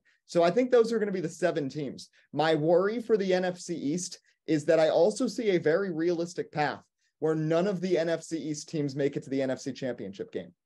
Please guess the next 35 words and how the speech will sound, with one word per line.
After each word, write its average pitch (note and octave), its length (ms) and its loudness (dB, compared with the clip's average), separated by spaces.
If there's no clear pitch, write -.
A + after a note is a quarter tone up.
Because E3 340 2
the E3+ 100 4
way E3+ 340 4
it's - 180 -4
structured F#3+ 520 -2
right D3 220 0
now, A2+ 220 -10
let's F#3+ 200 2
just - 300 -2
say, G#3 320 2
for F3+ 160 2
argument's F3 520 0
sake, A2+ 320 0
the D3+ 160 -6
Eagles, G3 320 0
Giants, E3+ 380 0
and D3+ 100 -12
Cowboys C3 600 -2
all F3+ 300 4
continue F3+ 500 -2
on D3 100 -4
the B2+ 80 -6
same D#3 340 -4
trend, B2 520 -4
and D3 120 0
the D#3 120 -2
Eagles F3+ 280 2
win D3+ 180 0
the C#3+ 80 -2
division A#2+ 520 -4
and C#3+ 160 -2
get C#3 120 0
the C#3+ 60 -2
one A#2+ 300 -2
seed, G2 300 -10